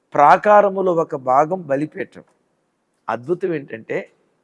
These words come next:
ప్రాకారములో ఒక భాగమైన బలిపీఠాన్ని కట్టాడు అబ్రహాం. యాకోబు ఏకంగా మందిరాన్నే కట్టాడు. ఆమేన్.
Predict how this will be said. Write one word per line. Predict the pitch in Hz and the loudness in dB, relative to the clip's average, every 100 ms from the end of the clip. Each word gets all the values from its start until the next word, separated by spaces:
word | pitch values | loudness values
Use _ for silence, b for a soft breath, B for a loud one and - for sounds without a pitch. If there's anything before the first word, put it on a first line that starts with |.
| _ _ _ _ _ - | _ _ _ _ _ -4
ప్రాకారములో | 123 143 180 208 202 196 190 196 | 4 6 6 6 6 4 2 2
ఒక | 175 151 | 2 0
భాగమైన | 143 139 135 156 165 160 151 | -4 2 2 0 -6 -6 -8
బలిపీఠాన్ని | - 117 135 170 190 196 202 185 175 | -12 -6 -2 0 0 0 0 0 -2
కట్టాడు | 165 147 - 160 156 | -4 -6 -2 -2 -2
అబ్రహాం. | 131 151 120 110 104 - _ _ _ _ _ _ _ _ _ _ | -4 -6 -8 -8 -12 -16 _ _ _ _ _ _ _ _ _ _
యాకోబు | 107 127 - 151 123 117 110 - _ _ _ | -4 -4 -2 -2 -2 -6 -8 -12 _ _ _
ఏకంగా | 110 131 - 139 127 | 0 0 0 -6 -6
మందిరాన్నే | 107 107 123 147 156 156 165 156 | -8 -10 -6 0 0 2 0 -2
కట్టాడు. | - - - - _ _ _ _ _ _ _ _ _ _ _ _ _ _ _ _ _ _ _ _ | -6 -14 -20 -20 _ _ _ _ _ _ _ _ _ _ _ _ _ _ _ _ _ _ _ _
ఆమేన్. | 104 117 170 | -12 -8 -8